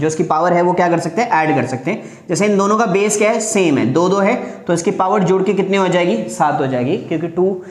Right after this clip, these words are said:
अ, थ्री प्लस फ़ोर कितना हो जाएगा आपका, सेवन हो जाएगा। तो ये वाली बात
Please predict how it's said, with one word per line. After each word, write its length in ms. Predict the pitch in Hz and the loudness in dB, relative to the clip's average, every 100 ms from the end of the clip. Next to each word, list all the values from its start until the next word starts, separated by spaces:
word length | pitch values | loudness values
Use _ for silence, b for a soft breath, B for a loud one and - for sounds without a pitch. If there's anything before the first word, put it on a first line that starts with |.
| B 143 | B -2
अ, 280 | 135 135 - | 0 0 0
थ्री 140 | 220 | 0
प्लस 320 | 220 202 196 - | 2 0 0 0
फ़ोर 160 | 202 | 2
कितना 240 | 202 - 165 | 0 0 0
हो 100 | 147 | 2
जाएगा 260 | 143 143 | 2 2
आपका, 500 | 139 202 233 - - - | 2 0 -2 -8 -6 0
सेवन 300 | 208 170 135 | 2 2 2
हो 140 | 110 | 2
जाएगा। 260 | 95 90 90 - | 2 0 -2 0
तो 60 | 185 | 2
ये 120 | 180 | 2
वाली 180 | 202 208 | 2 2
बात 220 | 190 | 2